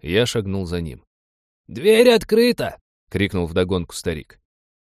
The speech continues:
Когда мы поднимались по ступенькам на крыльцо, полковник обернулся ко мне, похлопал меня по плечу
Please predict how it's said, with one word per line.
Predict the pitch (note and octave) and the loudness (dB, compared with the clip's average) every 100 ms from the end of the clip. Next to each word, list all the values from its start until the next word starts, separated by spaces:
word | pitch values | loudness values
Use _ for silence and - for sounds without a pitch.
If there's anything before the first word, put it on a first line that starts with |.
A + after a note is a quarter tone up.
| _ | _
Когда | - E2 A2+ E3+ | -8 0 2 2
мы | D#3+ | 2
поднимались | D3+ C#3 D3 E3 C#3 | 0 -2 -2 0 -2
по | - A#2+ | -4 -8
ступенькам | - A2 C3 D#3 C3 A2 | -6 -6 -2 -4 -2 -2
на | A2 | -2
крыльцо, | G#2+ G#2+ G2+ - D3+ A#2+ - _ _ | 0 -2 -2 -4 -2 -2 -6 _ _
полковник | E3 - D3 C3 A#2 | -6 0 0 0 -2
обернулся | A2 A2+ B2+ D3+ - A2 | -2 -2 -2 -4 -6 -6
ко | G#2 | -4
мне, | G#2 G2+ | -4 -4
похлопал | G2 F#2 C3+ C#3+ A2+ | -4 -2 -2 -2 -2
меня | A2 A2 A2 | -4 -4 -4
по | A2 | -6
плечу | F#2+ G2+ F#2 - C#3+ | -8 -8 -8 -6 -6